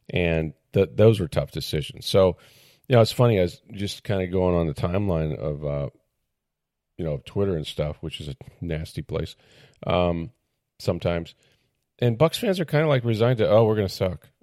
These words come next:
and we're gonna suck bad." And, and I don't know that you would go there just yet. Like, is it gonna be anything close to what you had the last three years? No, absolutely not. But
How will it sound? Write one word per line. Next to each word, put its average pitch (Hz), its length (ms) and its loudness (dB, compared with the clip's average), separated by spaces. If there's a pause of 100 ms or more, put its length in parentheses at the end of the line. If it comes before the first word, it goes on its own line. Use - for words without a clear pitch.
(100)
and 95 140 -2
we're 95 100 2
gonna 101 140 0
suck - 240 -4
bad." 76 380 -6
And, 117 120 -2
and 139 240 0 (500)
I - 100 -6
don't 330 160 -2
know 151 260 6
that 117 220 0
you 120 180 -2
would 98 140 -6
go 104 200 6
there 101 220 4
just 92 340 -2
yet. 98 280 2
Like, 104 260 -2
is 117 160 -2
it 113 120 -4
gonna 139 240 2
be 120 500 -2 (300)
anything 104 380 -2
close 104 300 2
to 107 80 -8
what 101 120 -6
you 95 80 0
had 95 100 0
the 90 80 -2
last 95 240 2
three 110 160 -4
years? 110 180 -4
No, 85 360 -4 (160)
absolutely 90 440 -2
not. 73 200 -8 (540)
But 123 520 2